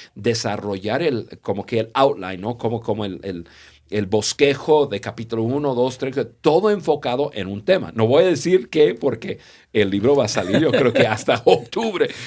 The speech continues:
Este, eh, pero, eh, los libros de John salen y son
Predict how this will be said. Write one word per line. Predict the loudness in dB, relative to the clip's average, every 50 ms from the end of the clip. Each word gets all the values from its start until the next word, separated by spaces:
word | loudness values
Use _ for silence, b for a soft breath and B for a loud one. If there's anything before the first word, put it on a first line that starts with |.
| -12 -12 B 4
Este, | 8 8 8 8 6 2 0 2 2 2 0 -4 -8 -14 -16 -18 _ _
eh, | -6 -4 -4 -4 -2 2
pero, | 4 6 6 6 4 2 0 B B B B B B B B B B B B _ _ _
eh, | -2 -2 -2 -2 -6 _ _ _ _ _ _ _ -4
los | 2 4 4 4 4 2
libros | -2 -2 0 0 2 4
de | 4 2 2
John | 2 -2 -2 0
salen | 0 0 0 0 -2 -2 -4 -4 -4
y | -4 -4
son | -4 -4 -4 -4 -4 -6